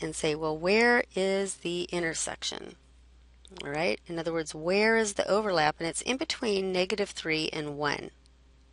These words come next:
right? But not touching either of them. So the solution on a graph would be what? If here's negative three, and here's one.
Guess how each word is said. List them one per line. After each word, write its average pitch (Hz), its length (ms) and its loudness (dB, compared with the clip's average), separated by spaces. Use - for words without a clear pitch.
right? 147 280 0
But - 200 4
not 170 260 8
touching 170 440 2
either 160 260 0
of - 200 -4
them. - 220 -4
So - 220 2
the 185 100 0
solution 202 920 2
on 165 160 0
a 151 40 -2
graph 185 880 2
would 165 180 -6
be 156 160 -2
what? - 280 0
If - 120 -16
here's 180 260 -2
negative 170 400 -2
three, 190 560 0
and 156 120 -8
here's 156 340 -2
one. 185 520 2